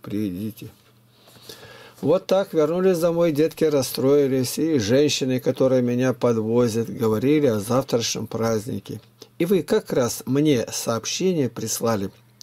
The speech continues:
пояснение. Я и переслала. При первом моём чтении Евангелия я обратила на слова Господа внимание. "Сей есть Сын мой возлюбленный, в котором моё благоволение".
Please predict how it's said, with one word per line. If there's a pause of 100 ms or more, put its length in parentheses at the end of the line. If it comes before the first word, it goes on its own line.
(160)
пояснение. (680)
Я
и
переслала. (880)
При
первом
моём
чтении
Евангелия
я
обратила
на
слова
Господа
внимание. (640)
"Сей
есть
Сын
мой
возлюбленный,
в
котором
моё
благоволение".